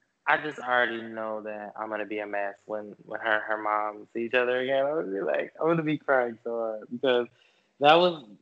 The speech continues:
one of my favorite scenes in the first movie when, like, she had to say goodbye. Like, uh, I just love the way she did that. And Connie, who plays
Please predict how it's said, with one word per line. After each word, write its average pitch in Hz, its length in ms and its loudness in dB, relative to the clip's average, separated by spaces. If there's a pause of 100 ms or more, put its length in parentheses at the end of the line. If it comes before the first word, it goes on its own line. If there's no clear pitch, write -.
(160)
one 135 280 -6
of 131 60 -2
my 127 180 0
favorite 123 280 0
scenes 123 260 -8
in 110 80 -8
the 107 80 -10
first 110 240 -4
movie 104 200 -8
when, 104 240 -14
like, 104 220 -10
she 113 80 -6
had 104 140 -4
to 101 100 -14
say 107 140 -6
goodbye. 107 540 -4 (540)
Like, 107 440 -4 (100)
uh, 98 260 -10 (240)
I 107 80 -8
just 110 220 -10
love 107 160 -4
the 104 100 -6
way 104 140 -6
she 104 220 -10
did 104 260 -8
that. 107 320 -10
And 104 320 -14 (180)
Connie, 107 720 -2 (100)
who 107 120 -10 (100)
plays 107 240 -2